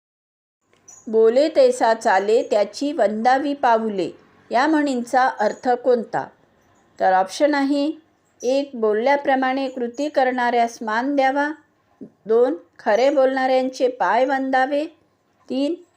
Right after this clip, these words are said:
वंदन करणे चांगले. चार, बोलणाऱ्याचा मान राखावा. तर बोले तैसा चाले त्याची वंदावी पाऊले या म्हणीचा अर्थ आहे ऑप्शन क्रमांक एक,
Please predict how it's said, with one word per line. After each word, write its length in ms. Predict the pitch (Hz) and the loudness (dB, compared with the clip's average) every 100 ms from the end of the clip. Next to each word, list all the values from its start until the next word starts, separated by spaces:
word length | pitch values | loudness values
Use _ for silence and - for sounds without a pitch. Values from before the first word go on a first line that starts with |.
| - | -8
वंदन 420 | 202 214 233 285 | -4 -2 -2 -2
करणे 340 | 294 269 277 285 | 0 0 0 -2
चांगले. 540 | 285 240 262 277 285 294 _ _ _ _ - | 0 -2 0 0 0 -2 _ _ _ _ -2
चार, 280 | 226 247 302 - _ | 2 2 -2 -14 _
बोलणाऱ्याचा 920 | 240 202 202 214 277 302 262 247 254 254 | -8 -4 -2 0 0 2 2 0 -2 -2
मान 300 | 220 220 240 | -2 -4 -2
राखावा. 560 | 202 196 - 185 139 156 _ - - - _ _ _ _ _ _ - | -2 -2 -4 -4 -4 -8 _ -20 -20 -20 _ _ _ _ _ _ -2
तर 200 | 190 - - _ _ _ _ _ - | -2 -2 -8 _ _ _ _ _ -6
बोले 400 | 202 196 220 320 - | -2 0 0 0 2
तैसा 360 | 254 247 233 | 0 2 0
चाले 500 | 220 202 156 190 202 | 0 0 0 0 -4
त्याची 480 | 220 208 208 - 269 | -4 -2 -2 -4 -4
वंदावी 600 | 254 202 202 226 262 269 | -2 -2 0 0 0 -2
पाऊले 600 | 262 190 180 180 160 139 - _ _ _ - | -2 0 0 -4 -8 -10 -14 _ _ _ -4
या 160 | 208 | -2
म्हणीचा 520 | 285 294 277 269 269 - | 0 0 0 -2 0 0
अर्थ 400 | - 220 - 311 | 0 -2 -4 -2
आहे 500 | 262 226 240 220 220 - _ _ _ _ _ | 0 0 2 0 -2 -8 _ _ _ _ _
ऑप्शन 420 | - 208 - 302 330 | -4 -4 -2 -2 2
क्रमांक 440 | 277 254 233 233 | 0 0 -4 -4
एक, 400 | - 214 240 - | -2 2 0 0